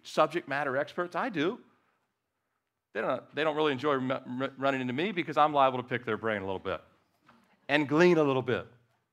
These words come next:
But some do. Some that like to pour out their life love to, to kinda help you grow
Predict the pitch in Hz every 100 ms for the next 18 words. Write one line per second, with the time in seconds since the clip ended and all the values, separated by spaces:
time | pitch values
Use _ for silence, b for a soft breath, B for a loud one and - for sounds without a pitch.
0 | _ _ _ _ _ - 208 - 247 180
1 | 226 107 - 170 156 131 139 123 - 165
2 | 143 139 - 135 123 135 135 B B 143
3 | 190 240 139 117 117 127 - 120 104 113
4 | 123 120 120 117 107 113 101 87